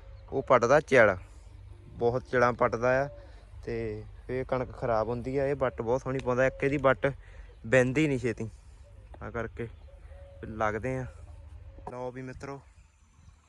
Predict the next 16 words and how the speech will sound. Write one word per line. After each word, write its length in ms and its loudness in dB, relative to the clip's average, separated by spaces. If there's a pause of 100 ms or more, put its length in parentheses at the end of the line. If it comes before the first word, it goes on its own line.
(220)
ਕਣਕ 260 -10
ਗਈ 240 -2
ਬੀਜੀ, 460 -4 (1300)
ਵੱਟਾਂ 320 2
ਵੁੱਟਾਂ 280 2
ਪਾਤੀਆਂ, 500 -2 (420)
ਡੇਢ 240 -8
ਖੱਤੇ 200 -10
'ਚ 60 -6
ਆਪਾਂ 140 -8
ਇੱਕੋ 200 -10
ਹੀ 60 -6
ਵੱਟ 200 -6
ਪਾਈ 280 -6
ਆ। 60 -12 (1000)
ਤੇ 260 -4